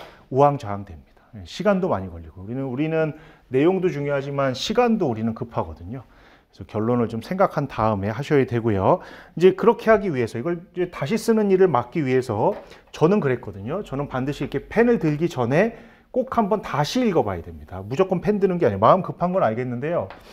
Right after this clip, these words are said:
펜 들고 이제 답안지에 쓰기 전에 꼭 다시 한번 봐야 됩니다. 이 문제 제-, 내가 뽑은 쟁점이 뭐고 거기서 이 사안의 결론은 뭔지를 다시 한번 체크하고 펜을 드셔야 돼요. 그거 한 번 더 체크하는 거 뭐 삼십 초도 안 걸려요.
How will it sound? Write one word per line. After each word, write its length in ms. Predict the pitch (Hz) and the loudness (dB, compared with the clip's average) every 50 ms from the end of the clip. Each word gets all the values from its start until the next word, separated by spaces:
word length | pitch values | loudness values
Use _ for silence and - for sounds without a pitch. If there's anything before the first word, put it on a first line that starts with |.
| - - _ _ _ _ _ _ _ _ _ _ _ _ - - - - - - - _ | -20 -20 _ _ _ _ _ _ _ _ _ _ _ _ -20 -20 -20 -20 -20 -20 -20 _
펜 180 | - - 196 202 | 0 2 4 4
들고 220 | 208 208 202 185 | 4 4 6 4
이제 140 | 175 160 170 | 4 4 2
답안지에 400 | - 117 113 120 143 147 143 151 | 0 2 2 4 4 4 2 0
쓰기 300 | 147 - - 226 190 208 | -2 -2 -2 -2 -2 -2
전에 440 | - - 113 107 123 156 196 208 - - - - - _ _ | -2 -2 -2 -2 0 0 -2 -2 -4 -10 -18 -20 -20 _ _
꼭 180 | - 262 - | -4 -4 -4
다시 260 | - - - - - | -4 -4 -4 -2 0
한번 460 | 139 123 120 95 98 98 101 139 196 202 | 0 0 0 -2 -4 -4 -2 -2 -2 -4
봐야 300 | - - 123 135 131 110 | -4 0 2 2 2 2
됩니다. 380 | 92 80 78 78 - - - - - | -2 -6 -10 -14 -18 -20 -20 -18 -14
이 60 | 110 | -10
문제 300 | 110 120 123 117 123 117 | -8 -6 -6 -4 -4 -4
제-, 220 | 113 - 127 139 131 | -4 -4 -6 -4 -4
내가 180 | 120 120 135 131 - - - | -2 -2 -2 -2 -4 -6 -2
뽑은 220 | - 185 175 165 160 | 0 2 2 2 0
쟁점이 420 | 131 120 110 - - 131 123 123 | -2 -4 -6 -6 -6 -4 -4 -4
뭐고 500 | 104 87 90 90 - 131 151 190 208 - - - - - _ _ | -4 -6 -8 -6 -2 -2 -2 -2 -2 -4 -10 -20 -20 -20 _ _
거기서 300 | _ - 117 117 117 127 | _ -6 -6 -4 -4 -2
이 140 | 113 110 120 | -4 -4 -6
사안의 340 | 117 - 135 131 127 131 117 | -6 -4 -2 0 0 -2 -2
결론은 440 | - 110 107 110 117 117 120 110 87 | -4 -4 -4 -2 -2 -2 -2 -4 -4
뭔지를 480 | 98 95 101 101 95 110 113 147 131 | -4 -6 -6 -6 -8 -6 -4 -4 -4
다시 260 | - - - - - | -4 -6 -10 -8 -8
한번 200 | 131 120 120 117 | -6 -6 -6 -8
체크하고 600 | - - - 180 - - 165 - - 185 - 170 - | -8 -10 -12 -12 -10 -10 -8 -8 -6 -8 -8 -10 -10
펜을 260 | - 170 170 156 - | -10 -8 -6 -6 -6
드셔야 320 | - 107 - - 90 85 | -8 -10 -12 -12 -12 -14
돼요. 280 | - - 85 92 131 175 - - - - - - - - | -14 -12 -10 -8 -8 -10 -10 -16 -20 -20 -20 -20 -6 -2
그거 260 | - 175 185 233 220 | 0 2 4 6 4
한 160 | - 208 214 | 4 4 2
번 120 | 240 226 | 0 0
더 80 | 202 208 | 0 -2
체크하는 460 | 208 - 226 226 - - 214 208 202 | -2 -4 -6 -4 -2 0 0 0 0
거 80 | 202 190 | 0 -2
뭐 80 | - | -2
삼십 320 | - - - 240 214 - - | -2 0 -2 -2 -2 -4 -6
초도 200 | - 226 202 190 | -10 -2 0 0
안 120 | 123 101 | 0 0
걸려요. 520 | 107 131 151 165 143 92 80 80 82 120 | -2 -4 -2 -2 -4 -4 -6 -10 -14 -16